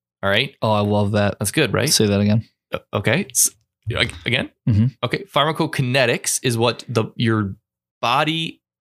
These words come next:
Speaker 2: You're having trouble. Say it
Speaker 1: Yeah.
Speaker 2: again, but slower,
Speaker 1: <laughs>
Speaker 2: slower, sexier. Say it again.
Speaker 1: No, I don't like how this is going. Pharmacokinetics is what your body does with the medication.
Speaker 2: Right.
Speaker 1: That first
Speaker 2: How your
Speaker 1: pass,
Speaker 2: body
Speaker 1: right.
Speaker 2: uses it.
Speaker 1: And pharmacodynamics is what, like, mechanism of action, what the drug is doing to the body.
Speaker 2: To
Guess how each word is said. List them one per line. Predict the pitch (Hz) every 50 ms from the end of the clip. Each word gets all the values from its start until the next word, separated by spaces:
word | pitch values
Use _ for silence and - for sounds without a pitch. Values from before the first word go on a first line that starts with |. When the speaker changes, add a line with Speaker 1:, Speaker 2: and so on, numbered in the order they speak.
| _ _ -
Speaker 2:
You're | 143 123
having | 123 127 117
trouble. | - 131 113 98 110
Say | - - 302
it | - -
Speaker 1:
Yeah. | 135
Speaker 2:
again, | 139 131 131 123 117
but | - 104
slower, | - - - 135 127 120 107 101 - -
Speaker 1:
<laughs> | -
Speaker 2:
slower, | - - - - 139 143 135 131 113 110
sexier. | - - 135 123 - - - 113 110 -
Say | - - - 226 - 120
it | 117
again. | 107 107 95 - - -
Speaker 1:
No, | - 151 147 139 - - _ _ -
I | 135
don't | 139 139
like | 139 139 131
how | 123 123
this | 127 131 123 123
is | 139 143
going. | 143 151 151 160 156 143 160 - - - - - - - - - - - - _ -
Pharmacokinetics | - 135 139 143 170 175 185 190 185 - 220 208 202 175 143 135 131 131 - - - - -
is | - 139 123 127
what | 127 139 147 -
your | 151 - - 175 170
body | 143 147 139 143 147 135
does | 117 - 135 127 135 131 120
with | 117 135 131
the | -
medication. | 117 117 120 117 - - 104 95 90 - - -
Speaker 2:
Right. | - 214 170 -
Speaker 1:
That | - -
first | 117 113
Speaker 2:
How | 127
your | 127 120
Speaker 1:
pass, | 110 104 104
Speaker 2:
body | 123 123 123
Speaker 1:
right. | 120 117
Speaker 2:
uses | 117 120 104 - - - -
it. | - -
Speaker 1:
And | - -
pharmacodynamics | - 139 143 127 156 143 139 135 127 127 123 123 120 113 110
is | 123 110
what, | 110 113 110 - -
like, | 127 107
mechanism | - 120 131 131 139 127 120 113 107
of | 107
action, | 98 101 101 92
what | 95 117 120
the | 120 135
drug | 104 113 127 120 120 117
is | 110 110 92
doing | 98 120 110 107 107 101
to | - 104
the | 87 87
body. | 80 73 - -
Speaker 2:
To | -